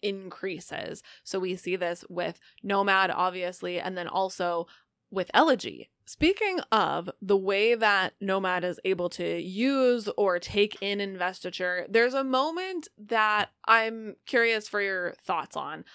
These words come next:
There's a moment where Nomad makes Ox into a staff,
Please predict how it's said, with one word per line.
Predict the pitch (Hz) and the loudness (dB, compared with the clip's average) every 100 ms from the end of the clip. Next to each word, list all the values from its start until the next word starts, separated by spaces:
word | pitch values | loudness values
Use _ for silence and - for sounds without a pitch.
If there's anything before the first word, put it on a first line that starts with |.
| - | -8
There's | - 233 | 0 0
a | 254 | 2
moment | 262 339 403 | 2 2 0
where | 294 302 | 0 0
Nomad | 220 214 214 208 208 - - | 0 0 0 0 0 -2 -6
makes | 202 190 190 196 - - _ _ _ - | -6 -4 -4 -6 -10 -16 _ _ _ 2
Ox | 202 208 - - - | 4 2 -2 -14 -4
into | 214 214 226 208 - | -4 -2 -2 -2 -2
a | |
staff, | 196 - - 151 107 208 - | -6 -8 0 0 0 -4 -8